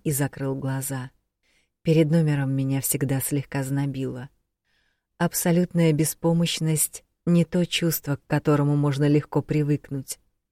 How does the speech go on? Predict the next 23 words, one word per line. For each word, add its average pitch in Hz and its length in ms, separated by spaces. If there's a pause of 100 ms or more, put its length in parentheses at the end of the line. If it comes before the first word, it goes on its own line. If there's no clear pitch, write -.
(420)
Сейчас - 800 (440)
тоже 185 280
спину 165 640
обдало 147 480
холодом, 139 640 (360)
как 170 220
будто 196 300
я 175 180
стоял 165 460
рядом 156 320
с - 140
ледником. 147 680 (720)
Или 160 240
на 151 140
краю 160 380
бездны. 143 580 (720)
Сделай 165 520
шаг 156 360
вслепую, 151 640 (400)
раскинь 185 540
руки 175 400 (100)
и 170 80
падай. 123 640